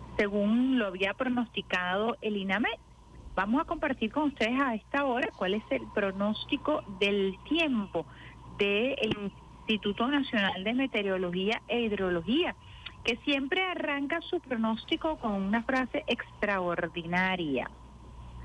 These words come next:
"El sol de Venezuela nace en el Esequibo". Esa es la frase que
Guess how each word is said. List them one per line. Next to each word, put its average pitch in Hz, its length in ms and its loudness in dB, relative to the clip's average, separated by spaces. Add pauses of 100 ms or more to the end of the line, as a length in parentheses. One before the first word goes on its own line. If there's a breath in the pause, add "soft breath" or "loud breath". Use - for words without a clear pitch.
(640)
"El 208 260 2 (140)
sol 320 240 0 (380)
de 214 120 4
Venezuela 233 880 0
nace 233 760 0 (240)
en 220 280 2 (100)
el 190 180 2
Esequibo". 170 840 2
Esa 220 340 -2
es 254 280 0
la 240 460 0 (260)
frase 247 480 -2 (760)
que 196 100 -2